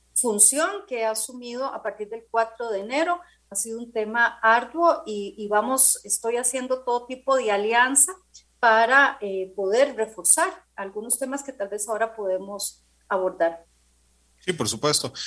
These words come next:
Speaker 2: De hecho, yo, yo no sé, supongo que sí, porque igual conocí mucho de su pensamiento cuando era diputada, doña Marcela, eh, pero supongo que también res-, podría resultar frustrante a usted, a mí, a cualquier ciudadano, eh,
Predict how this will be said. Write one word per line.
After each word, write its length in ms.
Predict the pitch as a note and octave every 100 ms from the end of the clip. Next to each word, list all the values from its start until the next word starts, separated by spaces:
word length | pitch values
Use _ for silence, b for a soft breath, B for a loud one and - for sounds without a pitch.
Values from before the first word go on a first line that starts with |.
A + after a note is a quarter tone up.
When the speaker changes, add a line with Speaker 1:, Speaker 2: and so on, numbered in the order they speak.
| B -
Speaker 2:
De 80 | E3+
hecho, 240 | G3+ A3+
yo, 300 | G3+ F3+ F#3
yo 240 | D3+ D3
no 140 | E3+ F#3
sé, 440 | - F3+ F3 B3
supongo 440 | - A#2 D3 G#3+ A#3
que 140 | B2
sí, 240 | - A#3 G3
porque 600 | - G2+ G2+ G2+ G2+ -
igual 760 | A2+ G#2+ B2 C#3 D3+ C#3 A2 - - - - - - -
conocí 360 | A#2 A2 B2+
mucho 280 | B2+ B2+ D#3
de 80 | C#3
su 140 | C3
pensamiento 500 | A2 G2 G#2+ A2+ D3+
cuando 240 | C#3 A2+ A#2+
era 100 | C3
diputada, 400 | B2+ B2 B2 B2+
doña 180 | B2+
Marcela, 420 | A2 F#2+ A#2+ B2 B B B B B - _
eh, 400 | A#2+ A#2+ A#2 - -
pero 180 | C3
supongo 460 | B2 A#2 C3+ C#3 E3+
que 100 | F3+
también 380 | D#3+ C3 C3 D#3
res-, 220 | E3 -
podría 440 | - A#2+ A#2 A#2+
resultar 460 | C3+ D#3 C#3+ C#3 C#3+
frustrante 800 | - B2+ A2 - C3 B2+ C3+ D3
a 80 | F#2+
usted, 340 | F#2 - C3
a 100 | B2+
mí, 300 | G#2 B2+ D3+
a 120 | F#2+ -
cualquier 420 | F2+ - G#2+ A2
ciudadano, 840 | - A#2 A2+ A2 A#2 A2 G2 - _
eh, 260 | F2 E2+